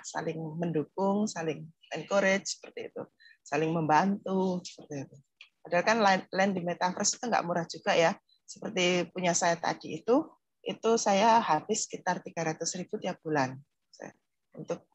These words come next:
menyewanya, belum, belum, itu belum untuk membeli rumah dan sebagainya ya, bangunan-bangunan untuk pengisinya itu belum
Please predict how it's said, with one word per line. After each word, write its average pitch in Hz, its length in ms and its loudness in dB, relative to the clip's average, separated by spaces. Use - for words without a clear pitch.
menyewanya, 160 560 4
belum, 165 400 0
belum, 180 240 6
itu 233 160 4
belum 208 240 4
untuk 202 240 -2
membeli 160 400 0
rumah 202 480 4
dan 165 160 0
sebagainya 160 480 0
ya, 147 160 4
bangunan-bangunan 147 800 -4
untuk - 160 -12
pengisinya 160 640 -6
itu 220 160 -10
belum 147 240 -6